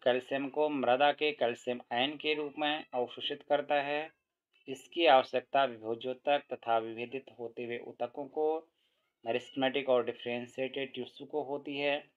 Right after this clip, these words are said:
कोशिका विभाजन के दौरान कोशिका भित्ति के संश्लेषण में भी इसका उपयोग होता है। विशेष रूप से मध्य पट्टिका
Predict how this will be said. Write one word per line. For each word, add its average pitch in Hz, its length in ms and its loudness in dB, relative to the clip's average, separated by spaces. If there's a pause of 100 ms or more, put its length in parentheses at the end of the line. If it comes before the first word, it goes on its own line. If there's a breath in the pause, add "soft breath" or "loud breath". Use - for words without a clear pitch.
(320)
कोशिका 143 420 2
विभाजन 135 500 2
के 147 140 -2
दौरान 147 340 4
कोशिका 131 460 -2
भित्ति 127 400 -8
के 131 140 -2
संश्लेषण 131 640 -8
में 147 200 -2
भी 143 140 -6
इसका 120 280 -6
उपयोग 127 360 -4
होता 135 240 -4
है। 135 180 0
विशेष 135 420 -6
रूप 139 220 -4
से 147 200 0
मध्य 123 360 0
पट्टिका 120 480 -2